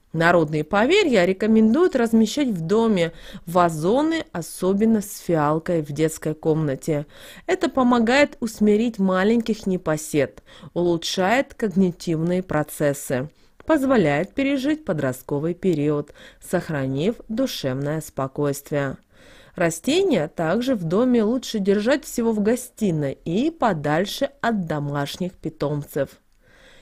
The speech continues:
Если фиалка зацвела у неж-,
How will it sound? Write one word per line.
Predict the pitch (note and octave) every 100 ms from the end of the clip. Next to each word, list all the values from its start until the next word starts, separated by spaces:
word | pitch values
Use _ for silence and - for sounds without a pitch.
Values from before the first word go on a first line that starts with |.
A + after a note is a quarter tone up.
| -
Если | F#3+ F#4 -
фиалка | E4 - A3+ D#3+ C3+ - -
зацвела | D#3 D#3 F#3+ F#3 F3+ -
у |
неж-, | F3+ F3+ F#3+ F3 F3